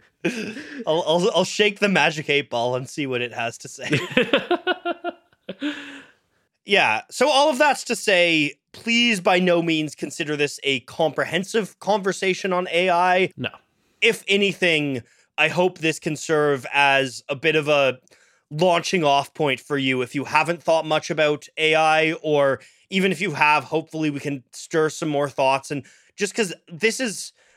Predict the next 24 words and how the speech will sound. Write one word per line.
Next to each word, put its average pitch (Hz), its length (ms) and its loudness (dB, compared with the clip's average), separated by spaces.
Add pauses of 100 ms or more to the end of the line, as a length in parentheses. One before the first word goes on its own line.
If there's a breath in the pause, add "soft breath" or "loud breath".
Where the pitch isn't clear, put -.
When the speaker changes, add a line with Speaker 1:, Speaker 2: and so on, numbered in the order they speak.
(140 soft breath)
Speaker 1:
this 190 180 0
is 220 100 -2
an 208 120 0
ongoing 165 540 2
conversation 139 760 -2
that's 131 180 -4
going 135 360 -2
to 127 100 -16
continue 123 440 -8
in 113 120 -8
music. 110 280 -10 (140)
Speaker 2:
Yeah. 156 160 -2 (140)
Speaker 1:
W-, 175 160 -8
we'll 214 160 4
probably 165 580 0
talk 143 380 0
about 143 320 0
A 147 160 2
I 131 240 4
in 135 240 -2
some 151 260 -2
form 139 280 -4
or 127 100 -2
another 123 440 -2